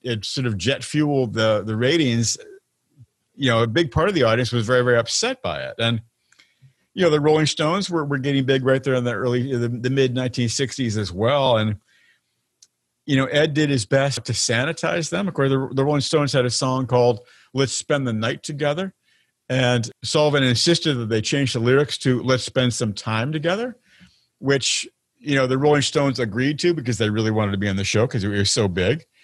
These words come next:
I mean, when Mick Jagger actually sang that lyric, "Let's spend some time together," he really kind of played with it very theatrically, sort of rolled his eyes, like, uh, he kind of made fun of it for those people who knew what the real lyric was. He sort of almost mocked it, but, I mean, they, they wanted to be on the show. And it was something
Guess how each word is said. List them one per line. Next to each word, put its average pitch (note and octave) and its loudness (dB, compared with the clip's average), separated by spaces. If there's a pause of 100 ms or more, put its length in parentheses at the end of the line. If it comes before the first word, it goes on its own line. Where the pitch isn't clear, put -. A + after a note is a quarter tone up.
(100)
I - -4
mean, B2 0 (180)
when C#3 2
Mick C#3 0
Jagger C#3+ 2
actually B2 2
sang C3 0
that A#2+ 2
lyric, B2+ 2
"Let's A#2 0
spend B2 0
some G#2+ -4
time A#2 0
together," C3 0 (580)
he C#3 4
really C#3 4
kind B2 0
of A2 -4
played C3 0
with C3 2
it B2 2
very A#2 4
theatrically, A#2 0
sort B2+ 0
of G#2+ 0
rolled A#2 2
his G#2 0
eyes, G#2 2
like, F#2 -2
uh, F#2+ 0
he G#2 -2
kind A2+ -2
of G#2 -2
made G#2 -2
fun A2+ 0
of C3 2
it C#3 -2
for - -4
those A2 0
people A#2+ -8
who G#2+ -2
knew A2 0
what G#2 -2
the F#2+ -4
real G2 -2
lyric A2+ -2
was. E3+ -2 (360)
He A#2 -2
sort B2 0
of A2 0
almost A2+ 0
mocked G2+ -2
it, E3+ -4
but, A2+ 0
I A2+ 0
mean, A2+ 0
they, A2+ 0
they A2+ -2
wanted A#2+ 0
to A#2 0
be G#2+ 0
on G#2 0
the G2+ -2
show. G#2+ 0 (220)
And D3 0
it D3 0
was D3+ 0
something G3 -2